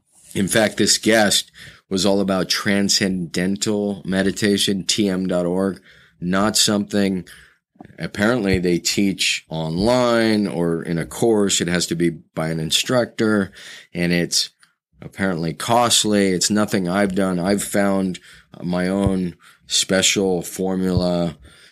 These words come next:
and way. Maybe I'll do that, an episode around that. Um, but I also think it's very personal. So rather than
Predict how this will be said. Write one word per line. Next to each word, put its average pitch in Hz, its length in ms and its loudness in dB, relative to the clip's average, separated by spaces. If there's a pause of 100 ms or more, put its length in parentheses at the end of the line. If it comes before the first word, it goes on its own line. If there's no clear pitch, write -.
and 87 300 -2
way. 92 340 2
Maybe 92 340 2
I'll 85 120 0
do 92 180 -2
that, 92 220 -2
an 87 120 -2
episode 90 840 0 (920)
around 92 460 2
that. 85 480 -2 (840)
Um, 87 680 -2 (240)
but 90 100 0
I 101 160 4
also 127 300 2
think 120 180 0
it's 104 100 -2
very 113 240 2
personal. 120 500 0
So - 180 0
rather 98 240 2
than 92 440 -2